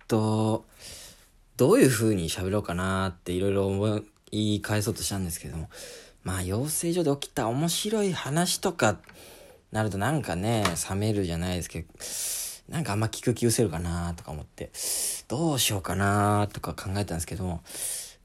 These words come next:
まあ、先に言っときます。まず僕が、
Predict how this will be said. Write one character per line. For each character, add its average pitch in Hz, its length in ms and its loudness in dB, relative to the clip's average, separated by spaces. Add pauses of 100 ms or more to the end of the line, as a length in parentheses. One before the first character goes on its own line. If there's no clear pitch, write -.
ま 123 100 2
あ、 - 20 4
先 185 320 6
に 220 60 12
言 190 80 10
っ - 20 0
と 165 80 8
き 139 60 6
ま 127 60 6
す。 - 400 -2
ま 131 120 6
ず 98 80 0
僕 113 360 6
が、 180 300 10